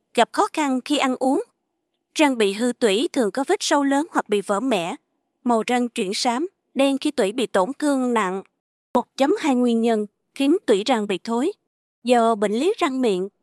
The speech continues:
sâu răng tạo nên những lỗ sâu làm mòn ngà răng, tạo cơ hội cho vi khuẩn tấn công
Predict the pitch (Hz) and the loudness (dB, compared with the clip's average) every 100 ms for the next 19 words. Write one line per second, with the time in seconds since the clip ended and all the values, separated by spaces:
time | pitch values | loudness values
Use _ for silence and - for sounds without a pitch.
0 | _ _ _ - 240 254 247 240 226 214 | _ _ _ 0 0 2 2 2 0 0
1 | 214 240 220 294 311 247 - 285 254 220 | 0 0 0 0 0 0 0 0 0 0
2 | 196 190 196 185 247 254 233 _ _ - | 0 0 -2 -2 -2 -2 -6 _ _ -4
3 | 269 226 320 269 190 190 269 269 285 220 | -2 0 0 0 0 0 -2 -2 -2 -2
4 | 185 247 339 - 302 269 | -4 -2 -4 0 0 -2